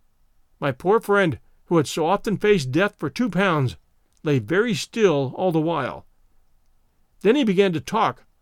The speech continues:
wandering in his mind. "Where are the cattle?" His mind evidently going back to the old days on the road. Then quickly, "Look out there! Give me room!" And again, "Five and twenty pounds, Mary,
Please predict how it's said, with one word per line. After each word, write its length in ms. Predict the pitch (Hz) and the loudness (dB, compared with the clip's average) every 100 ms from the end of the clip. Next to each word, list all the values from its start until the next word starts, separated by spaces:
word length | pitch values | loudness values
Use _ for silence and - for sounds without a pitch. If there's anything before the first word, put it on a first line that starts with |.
| _ | _
wandering 380 | - 156 196 226 | -4 -2 -2 0
in 160 | 214 208 | 2 4
his 160 | 180 | 4
mind. 460 | 139 175 165 139 98 - _ _ _ _ _ _ _ _ _ - | 2 0 0 -4 -10 -16 _ _ _ _ _ _ _ _ _ 0
"Where 220 | 175 285 | 2 4
are 60 | |
the 80 | 233 | 0
cattle?" 480 | 135 254 202 110 - _ _ _ _ _ _ _ _ | -2 -2 -2 -6 -10 _ _ _ _ _ _ _ _
His 160 | - 143 | -6 -2
mind 320 | 170 220 190 196 | 0 2 0 0
evidently 340 | 214 226 202 | -2 2 2
going 280 | 170 202 180 | 4 4 4
back 220 | 170 196 | 0 -2
to 60 | 185 | -2
the 140 | 165 196 | -4 0
old 300 | 220 226 147 | 0 0 2
days 240 | 160 131 | 2 2
on 120 | 139 | 0
the 60 | 131 | 0
road. 420 | 147 165 98 - _ _ _ _ _ _ _ _ _ - | -2 -4 -6 -14 _ _ _ _ _ _ _ _ _ 0
Then 240 | 175 226 | 2 2
quickly, 480 | - 240 208 180 - _ _ _ _ _ _ _ | 2 2 4 2 0 _ _ _ _ _ _ _
"Look 180 | 196 269 | -2 2
out 200 | 294 - | 2 2
there! 320 | 185 117 - _ _ _ _ _ | 2 0 -6 _ _ _ _ _
Give 140 | 294 | 0
me 100 | 320 | 2
room!" 460 | 277 277 247 135 95 _ _ _ _ _ _ _ _ - | 2 4 4 2 -4 _ _ _ _ _ _ _ _ -4
And 140 | 139 | -2
again, 440 | 147 190 170 104 - _ _ _ _ _ _ | 2 2 0 -4 -16 _ _ _ _ _ _
"Five 240 | 190 247 | 2 4
and 100 | 269 | 2
twenty 280 | 196 233 254 | 0 -2 -2
pounds, 400 | 165 233 233 135 | -2 0 2 2
Mary, 380 | 170 196 214 - | 2 2 2 -2